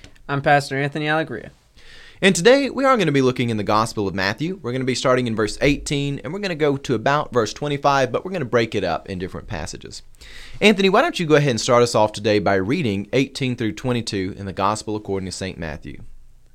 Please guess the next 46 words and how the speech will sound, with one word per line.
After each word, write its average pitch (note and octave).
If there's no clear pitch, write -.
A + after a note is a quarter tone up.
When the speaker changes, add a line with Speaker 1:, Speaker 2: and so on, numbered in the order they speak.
Speaker 1:
As D3
he C3
walked D#3
by F#3
the F3+
Sea F#3
of F#3
Galilee, A#2
he C3
saw B2+
two G#3+
brothers, F#3
Simon, E3+
who C3+
was, C3
who D3+
is C#3+
called D#3+
Peter, A#2
and C3
Andrew, C#3
his C3+
brother, A2+
casting, D#3
casting E3+
a F#3
net C#3+
into C3
the G#2+
sea, -
for B2+
they C#3+
were C3
fishermen. B2
And C3+
he C#3+
said E3
to E3
them, C3
"Follow G#3
me, C#3
and B2
I C#3+
will D#3+
make D#3
you A#2